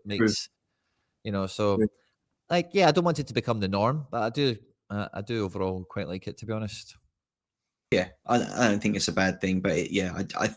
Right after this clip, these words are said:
Speaker 1: I think we need to see. I'm, I'm kind of waiting to see what these rewards are like. I, I hope some people get some really good rewards and it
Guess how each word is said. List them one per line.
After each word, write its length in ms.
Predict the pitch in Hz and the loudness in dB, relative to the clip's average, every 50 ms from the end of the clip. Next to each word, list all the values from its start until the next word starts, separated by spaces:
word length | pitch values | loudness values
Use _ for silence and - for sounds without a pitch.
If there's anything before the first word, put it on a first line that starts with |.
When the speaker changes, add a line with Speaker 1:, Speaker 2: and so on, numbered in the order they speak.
| - - | -4 -4
Speaker 1:
I 60 | 110 | -6
think 260 | 107 - - 117 107 107 | -2 0 0 0 2 4
we 120 | - 107 | 4 6
need 240 | 107 107 107 104 107 | 8 8 8 8 6
to 80 | - - | 4 2
see. 480 | - - - 104 101 98 98 95 95 _ _ _ _ _ _ _ _ _ _ _ _ - | 2 4 6 6 6 6 4 2 -2 _ _ _ _ _ _ _ _ _ _ _ _ 2
I'm, 180 | - 117 120 120 - | 4 4 4 6 4
I'm 120 | 123 123 | 4 6
kind 160 | 123 147 135 | 6 6 6
of 60 | 120 | 6
waiting 320 | 107 113 110 110 107 95 92 | 8 8 8 8 6 4 0
to 100 | 92 - | 0 0
see 180 | - - 104 | 2 2 2
what 120 | 95 95 82 | 2 2 0
these 180 | 98 95 92 | -2 -2 -2
rewards 360 | 98 95 95 95 98 92 85 - | -2 -2 0 2 2 2 0 -2
are 40 | |
like. 320 | 92 92 87 85 - - - - | -2 -2 -2 -4 -6 -10 -8 -8
I, 100 | 80 76 - | -8 -4 -2
I 80 | - 113 | 0 2
hope 240 | 104 113 110 104 - | 4 4 2 2 2
some 180 | - 110 101 | 2 0 2
people 280 | 98 107 101 - - 95 | 2 0 -2 -2 -2 -2
get 240 | 95 98 90 - _ _ _ _ - 95 - - - - _ _ _ | 0 -2 -2 -4 _ _ _ _ -10 -10 -10 -10 -14 -20 _ _ _
some 220 | - - - 104 | -2 0 2 2
really 220 | 95 98 95 95 90 | 2 2 2 2 0
good 160 | - 90 78 | 0 -2 -2
rewards 400 | 98 90 90 92 92 90 82 - | -2 -2 0 0 0 0 0 0
and 100 | 98 92 | -2 -2
it 200 | 85 - - - | -2 -4 -6 -12